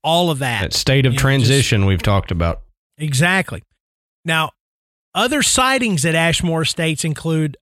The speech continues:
Speaker 1: an apparition of a man jumping from an upstairs window to his quote-unquote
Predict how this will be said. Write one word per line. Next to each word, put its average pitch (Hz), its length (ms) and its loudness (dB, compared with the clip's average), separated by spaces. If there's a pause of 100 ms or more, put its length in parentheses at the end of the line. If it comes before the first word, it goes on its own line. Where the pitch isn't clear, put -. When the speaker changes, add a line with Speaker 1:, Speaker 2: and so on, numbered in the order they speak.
Speaker 1:
an 143 120 -10
apparition 214 680 0
of 170 120 -2
a 165 60 0
man 156 520 -2 (680)
jumping 214 500 0
from 185 440 -2
an 170 160 -2
upstairs 180 520 0
window 151 580 0 (140)
to 185 140 0
his 156 300 2 (180)
quote-unquote 165 640 0